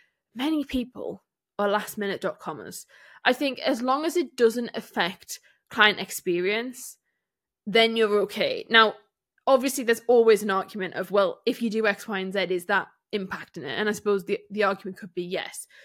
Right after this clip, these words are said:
And what we try and do in the business is try and make sure that, like, and it, it always sort of happens where everything that is sort of client impact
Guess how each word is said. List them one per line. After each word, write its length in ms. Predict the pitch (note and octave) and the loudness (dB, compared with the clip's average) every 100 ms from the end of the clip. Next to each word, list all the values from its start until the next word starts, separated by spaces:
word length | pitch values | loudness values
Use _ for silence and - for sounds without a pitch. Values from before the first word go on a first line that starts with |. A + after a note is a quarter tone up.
| - - _ _ _ _ | -20 -20 _ _ _ _
And 140 | A3 | 0
what 180 | A3+ G#3+ | 2 2
we 160 | C4 D4+ | 2 2
try 240 | D4 B3+ | 2 2
and 100 | A#3 | 2
do 140 | A3 G#3+ | 2 0
in 100 | G3+ | 0
the 60 | |
business 380 | G3 G3 G3 G3+ | 0 0 -2 -8
is 100 | F#3+ | -8
try 440 | - - B3+ A3+ | -6 -4 0 0
and 140 | A3 G#3 | 0 -2
make 180 | G3+ F#3+ | -4 -6
sure 280 | - G3 | -4 -4
that, 220 | F#3 F#3+ - _ | -2 -6 -10 _
like, 320 | F#3+ - - _ | -10 -10 -18 _
and 120 | G3 | -10
it, 100 | - - | -8 -8
it 160 | F#3+ | -4
always 320 | G#3 G3+ F3+ - | 0 0 -2 -4
sort 140 | F#3 | -8
of 80 | - | -8
happens 340 | G#3 F#3+ F#3+ | -12 -10 -6
where 220 | F#3+ F#3 F3+ - _ - | -2 -2 -4 -14 _ 4
everything 480 | B3+ D4 D4+ C#4+ | 4 4 0 -2
that 120 | C4 A#3 | -2 0
is 140 | A3+ | -2
sort 140 | A3+ | -2
of 80 | G#3 | -6
client 340 | - A#3 G#3+ - | -4 0 0 -2
impact 600 | F#3+ - G3+ - - | -6 -8 -10 -10 -18